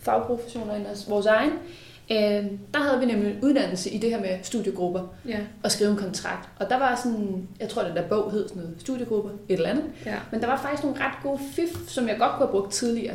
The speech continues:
Speaker 1: nemlig også sådan noget med det her med tit, så påtager man sig lidt nogle opgaver i sådan en studiegruppe. Der er en, der er rigtig god til at skrive referat, eller der er en, der er god til at lave alt det tekniske, eller der er en, der er god til et eller andet. Og den her, øh, bog udfordrede faktisk lidt, at man også skiftede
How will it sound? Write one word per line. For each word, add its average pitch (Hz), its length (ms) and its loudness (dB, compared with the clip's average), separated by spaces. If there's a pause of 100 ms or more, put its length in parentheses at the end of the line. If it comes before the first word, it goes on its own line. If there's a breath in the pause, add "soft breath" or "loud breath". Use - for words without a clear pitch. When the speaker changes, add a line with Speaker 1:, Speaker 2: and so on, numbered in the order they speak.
Speaker 1:
nemlig 208 340 4
også 254 160 2
sådan 233 160 0
noget 214 140 0
med 208 240 4
det 226 80 2
her 233 100 2
med 208 120 0
tit, 208 280 -4
så 226 120 0 (1300)
påtager 214 360 2
man 180 100 0
sig 190 140 0
lidt 196 120 6
nogle 202 160 0
opgaver 196 300 4
i 180 40 2
sådan 180 160 -2
en 180 60 -2
studiegruppe. 180 400 -4
Der - 60 2
er 220 160 4
en, 185 80 -2
der 185 60 0
er - 40 2
rigtig 170 160 -4
god 151 80 -6
til 170 100 -8
at 165 40 -6
skrive 160 260 -2
referat, 147 460 -2
eller 143 140 0 (380 loud breath)
der 208 60 2
er - 40 4
en, 196 100 2
der 180 60 6
er - 40 0
god 180 120 2
til - 100 -4
at 175 40 2
lave 165 140 4
alt 151 100 -2
det - 80 -8
tekniske, 175 440 -2
eller - 180 -2 (140)
der - 60 0
er 202 40 2 (100)
en, 165 60 -2
der 170 60 4
er 170 160 0
god 143 100 -4
til - 180 -6
et - 720 -2
eller 165 140 4
andet. 156 240 -2 (400 loud breath)
Og 202 80 4 (200)
den 285 140 8
her, 254 160 4 (340)
øh, 175 300 4
bog 220 320 4
udfordrede 277 480 6
faktisk - 200 0
lidt, 202 100 0
at 202 80 -2
man 196 120 0
også 202 140 0
skiftede 233 300 4